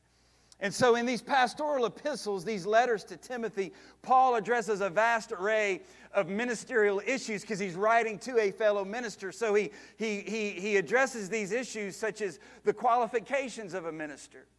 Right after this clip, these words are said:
such as practical wisdom on how a minister should approach a task,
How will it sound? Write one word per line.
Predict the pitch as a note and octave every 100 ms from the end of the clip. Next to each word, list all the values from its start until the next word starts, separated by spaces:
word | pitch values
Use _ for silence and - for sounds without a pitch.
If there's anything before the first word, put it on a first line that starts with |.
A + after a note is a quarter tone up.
| _ _ _ _ _ _ _ _
such | B3 A#3
as | A#3 -
practical | A#3+ B3+ B3 A3+ A3+
wisdom | A3+ B3 F#3+ A#3
on | F#3+ A3+ A3
how | G#3 A#3 A#3 A3
a | G3+ G#3
minister | G#3+ A3+ A3 - A3 G3+ G3 - _
should | - - A#3+ A3
approach | G#3+ G#3+ A3 G#3
a | G3+
task, | - G#3 G3+ F3+ E3 -